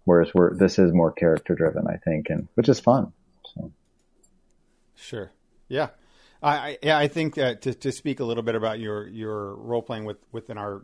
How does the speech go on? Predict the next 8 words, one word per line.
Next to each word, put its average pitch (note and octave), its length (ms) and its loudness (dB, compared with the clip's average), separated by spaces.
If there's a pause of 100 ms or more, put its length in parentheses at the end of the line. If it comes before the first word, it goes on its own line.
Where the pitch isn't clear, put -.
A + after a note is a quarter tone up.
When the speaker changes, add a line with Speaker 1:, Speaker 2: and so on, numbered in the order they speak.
Speaker 2:
group A2+ 220 -10
of G2 100 -18
friends, G#2+ 360 -10
the, G#2 280 -10
uh, G2 40 -10 (640)
y-, A#2+ 200 -18
you B2 180 -8
played, A#2 460 -4